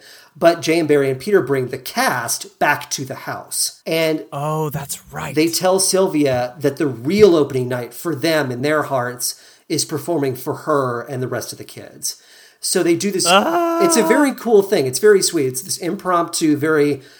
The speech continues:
Speaker 1: do-it-yourself D I Y production that they put on. And Peter, I think, is the one who does most of the narrating. And,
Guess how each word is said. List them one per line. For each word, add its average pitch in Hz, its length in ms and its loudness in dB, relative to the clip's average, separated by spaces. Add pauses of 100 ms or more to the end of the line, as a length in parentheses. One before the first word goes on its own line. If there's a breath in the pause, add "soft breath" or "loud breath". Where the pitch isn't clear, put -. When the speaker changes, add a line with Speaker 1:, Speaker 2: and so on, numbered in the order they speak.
(340 loud breath)
Speaker 1:
do-it-yourself 160 840 0
D 139 180 0
I 131 120 0
Y 120 580 -2 (120)
production 139 420 -2
that - 120 -10
they 120 80 -10
put 120 200 -12
on. 95 240 -14 (360 loud breath)
And 170 240 -2
Peter, 285 320 4
I 156 80 4
think, 151 200 -4
is 135 120 -4
the 151 60 -2
one 160 120 0
who 143 140 2
does 135 280 -2
most 127 540 -2
of 269 100 -8
the 220 60 -6
narrating. 123 880 -4 (480 soft breath)
And, 147 560 -4